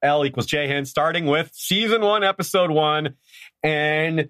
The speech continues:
you have six pages of that, which is awesome because it's really fun to see just how much groundwork was there and just little details, espe-, especially because if you're someone who already knows it, like, if you read the, read the books before,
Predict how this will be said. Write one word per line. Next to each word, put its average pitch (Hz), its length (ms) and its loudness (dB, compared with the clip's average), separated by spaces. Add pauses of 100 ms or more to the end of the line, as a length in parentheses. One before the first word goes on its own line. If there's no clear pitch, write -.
(160)
you 131 80 0
have 131 60 0
six - 400 -4
pages 170 480 -2
of 104 80 -8
that, 110 240 2
which 117 120 -6
is 113 160 -4
awesome 156 420 2
because 123 420 -4 (680)
it's 147 160 -2
really 180 260 4
fun 175 260 0
to 143 60 -2
see 135 160 -2
just 139 220 -2
how 147 100 0
much 131 180 -4
groundwork 127 420 -2
was 104 120 -6
there 113 240 0
and 107 180 -4
just - 260 -6 (340)
little 120 420 2 (140)
details, 117 480 0
espe-, - 300 -4 (160)
especially 247 560 0
because 202 260 -2
if 170 180 -2
you're 233 100 0
someone 185 220 -2
who 156 60 0
already 131 280 2
knows 156 300 -2
it, 90 160 -2 (300)
like, 113 100 0
if 113 60 -4
you 123 100 0
read 110 160 0
the, - 80 -14 (480)
read 151 140 -2
the 127 80 -8
books 135 160 -2
before, 180 480 0